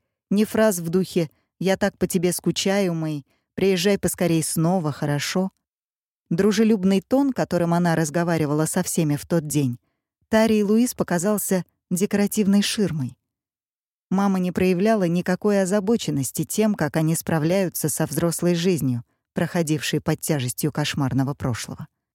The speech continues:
Не давала никаких бытовых советов насчёт денег, жилья и тому подобного. Совершенно ничего не говорила о том, что она может хотя бы сейчас помочь им,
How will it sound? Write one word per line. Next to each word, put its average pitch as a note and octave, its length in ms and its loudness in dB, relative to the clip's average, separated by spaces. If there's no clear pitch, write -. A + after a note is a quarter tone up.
Не F#3 180 2
давала G#3 320 2
никаких G3 500 0
бытовых F#3 420 0
советов F3+ 600 -2
насчёт D#3+ 420 -2
денег, F#3 440 0
жилья D3+ 460 -2
и D#3 80 -4
тому D3+ 260 -2
подобного. C3+ 600 -4
Совершенно G#3+ 600 2
ничего G#3+ 440 2
не G3 140 2
говорила F#3 600 2
о F3 40 -2
том, C4+ 320 -2
что - 240 -2
она G#3+ 220 4
может G#3 300 0
хотя G3+ 280 -2
бы F#3 100 0
сейчас A#3 500 -2
помочь A#3 540 0
им, B2 180 -4